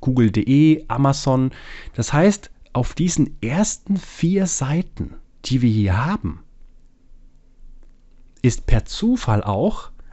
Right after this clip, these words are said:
ein Suchverhalten vorhanden. Bei Google suchen die Menschen nach Lösungen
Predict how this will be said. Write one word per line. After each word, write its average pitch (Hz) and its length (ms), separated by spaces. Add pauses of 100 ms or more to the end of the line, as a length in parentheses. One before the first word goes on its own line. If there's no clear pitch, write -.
ein 131 160
Suchverhalten 139 880
vorhanden. 85 560 (460)
Bei 120 160
Google 226 300
suchen 131 420
die 98 80
Menschen 87 500 (240)
nach 113 220
Lösungen 95 580